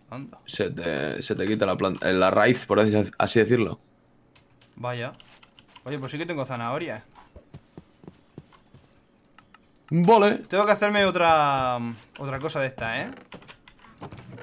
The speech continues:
Speaker 2: ¿Otra qué?
Speaker 1: Vaya, vaya jasanes. Oye, pues vamos a hacerme una puerta con más seguridad, ¿no? ¿O qué? Y, y un
Speaker 2: Vale,
Speaker 1: techo.
Speaker 2: sí, la de arriba.
Speaker 1: Porque, madre mía, te juro y te prejuro,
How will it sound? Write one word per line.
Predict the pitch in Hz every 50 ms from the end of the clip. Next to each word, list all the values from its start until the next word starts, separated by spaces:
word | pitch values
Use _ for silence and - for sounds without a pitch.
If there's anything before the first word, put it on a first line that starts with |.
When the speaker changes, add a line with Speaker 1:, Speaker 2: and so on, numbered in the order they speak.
| - - - -
Speaker 2:
¿Otra | - - - 101 104 107
qué? | 117 147
Speaker 1:
Vaya, | - 175 190 214 233 240 247 - -
vaya | 151 165 196 247 254
jasanes. | 233 - 180 156 143 - - 160 180 202 240 285 285 - -
Oye, | 185 185 196 185
pues | 160 165 151 143 143 143 143 139 135 135 135
vamos | 151 180 208 233
a |
hacerme | 226 226 214 196 190 185
una | 175 165 156 151 147
puerta | 151 170 165 - - 160 156 151 147 143 139 131
con | 147 143 147
más | 151 151 147
seguridad, | - 151 147 143 131 127 139 147 143 127
¿no? | 127 151 190 240
¿O | 185
qué? | 135 123 120 117 - - _ _ _ - - - - _ _ - - - _
Y, | - 131 139 143 - 156
y | 151
un | - 104
Speaker 2:
Vale, | - 104 120
Speaker 1:
techo. | 127 - - 131
Speaker 2:
sí, | 120 143 139
la | 123 117
de | 113 113
arriba. | 113 117 127 127 117 117 131 - - - - - -
Speaker 1:
Porque, | - 165 170 160 151 - 165 156
madre | 160 180 208 247 277 262 247
mía, | 214 226 247 294 330 359 466 480 - _ _ _ _ _ _ _ _ _ _ - - _ _ - _ _ _ _ _ _ _ - - - _ _ _ _ - - - - - - - _ _ _ _ _ _ - - _ -
te | 143 139
juro | - - 160 170 190 208 240 247 - - _
y | - 147
te | 135 156
prejuro, | 139 139 139 139 143 156 170 196 233 277 330